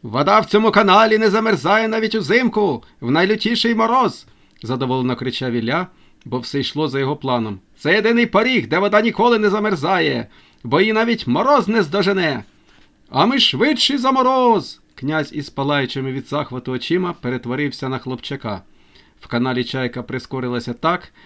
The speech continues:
що справжня біла чайка над нею зависла в повітрі від здивування, що човен може рухатися зі швидкістю птаха. Скеляста стіна праворуч неслася назад,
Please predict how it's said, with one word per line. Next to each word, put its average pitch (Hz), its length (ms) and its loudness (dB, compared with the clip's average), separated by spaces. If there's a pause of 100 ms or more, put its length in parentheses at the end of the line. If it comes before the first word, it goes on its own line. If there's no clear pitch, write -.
(100)
що - 220 -6
справжня 139 540 -2
біла 170 360 -2
чайка 120 440 -4
над 113 180 -4
нею 107 260 -4
зависла 127 460 -4
в 120 80 -8
повітрі 160 440 -6
від 160 140 -6
здивування, 143 720 -4 (200)
що - 220 -4
човен 143 340 -2
може 123 260 -4
рухатися 123 640 -6 (240)
зі 127 180 -4
швидкістю 151 640 -4
птаха. 123 500 -8 (1400)
Скеляста 147 680 0
стіна 139 340 -2
праворуч 170 640 -4
неслася 120 520 -6
назад, 117 460 -4